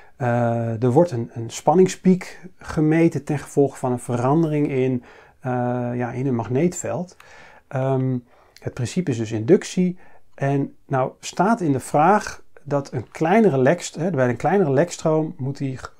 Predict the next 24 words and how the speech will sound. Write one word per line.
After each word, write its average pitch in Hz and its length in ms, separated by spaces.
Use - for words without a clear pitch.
moet 135 160
die 131 100
toch 185 220
ook 151 440
schakelen. 117 500
Nou, 131 240
een 131 120
kleinere 175 400
lekstroom 143 560
betekent 185 460
natuurlijk 147 400
een 117 140
kleiner 151 580
magnetisch 123 540
veld, - 240
een - 60
kleiner 123 300
B-veld. 110 680
En 135 340
we 120 140
willen 160 360
juist - 540
dat, 131 460
eh, 113 360